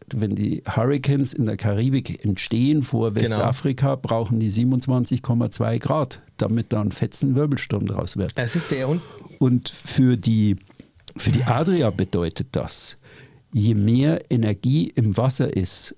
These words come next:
Speaker 1: desto heftiger fallen die Gewitter aus.
Speaker 2: Genau.
Speaker 1: Ja, weil die, die Temperaturdifferenz, auch das, das, warum das Unwetter jetzt bei uns so stark in Süddeutschland war, ist die Hauptursache, wir hatten achtunddreißig Grad Tagestemperatur und dann kommen da plötzlich irgendwie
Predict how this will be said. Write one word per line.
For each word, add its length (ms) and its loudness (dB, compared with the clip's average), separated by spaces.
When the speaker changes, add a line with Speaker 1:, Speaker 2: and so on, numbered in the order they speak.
Speaker 1:
desto 300 -2
heftiger 480 0
fallen 380 2
die 80 0
Gewitter 520 0
aus. 360 -8
Speaker 2:
Genau. 240 0
Speaker 1:
Ja, 360 0
weil 160 0
die, 300 0
die 100 0
Temperaturdifferenz, 1120 0
auch 200 -2
das, 280 -2
das, 180 0
warum 320 4
das 320 0
Unwetter 420 4
jetzt 300 0
bei 100 2
uns 260 2
so 120 0
stark 600 -2
in 280 2
Süddeutschland 640 0
war, 400 0
ist 480 0
die 220 2
Hauptursache, 680 2
wir 120 2
hatten 240 0
achtunddreißig 760 -2
Grad 240 -2
Tagestemperatur 1080 0
und 120 0
dann 160 2
kommen 300 2
da 80 2
plötzlich 560 0
irgendwie 680 4